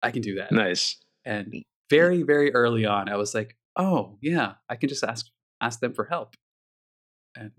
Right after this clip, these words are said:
Speaker 1: that really just kind of
Speaker 2: For sure.
Speaker 1: helped everything.
Speaker 3: I mean, nursing loves that too, because, like, for example, if we usually use senna or whatever the example is, right? And then you order Miralax, and I was expecting something different, right?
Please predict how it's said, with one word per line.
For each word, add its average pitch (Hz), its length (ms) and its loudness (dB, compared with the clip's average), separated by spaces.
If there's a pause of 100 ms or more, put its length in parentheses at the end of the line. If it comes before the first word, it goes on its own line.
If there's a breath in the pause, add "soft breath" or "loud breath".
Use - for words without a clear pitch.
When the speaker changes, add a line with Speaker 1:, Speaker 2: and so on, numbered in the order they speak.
(200)
Speaker 1:
that 117 220 -4
really 131 180 -2
just 117 240 -6
kind 104 160 -6
of 95 140 -12 (100)
Speaker 2:
For 95 60 2
sure. 90 260 0 (100)
Speaker 1:
helped - 220 -2
everything. 104 380 -8 (160)
Speaker 3:
I 269 80 2
mean, 277 260 0
nursing 247 640 0
loves 185 380 2
that 226 440 2
too, 226 360 0
because, 196 640 2 (120)
like, 196 240 0
for - 160 0
example, 190 540 0
if 160 300 -2
we 180 100 -2
usually 180 640 0
use 165 340 -2
senna 151 400 -4
or 160 160 -2
whatever 254 320 0
the 165 180 -4
example 160 600 -4
is, 113 240 -4
right? 180 260 2
And 190 220 0
then 190 200 0
you 196 220 0
order 175 480 0
Miralax, 160 640 0
and 175 120 -2
I 180 80 2
was 175 100 -4
expecting 175 540 -4
something 160 420 -6
different, 143 580 -6
right? 175 300 -2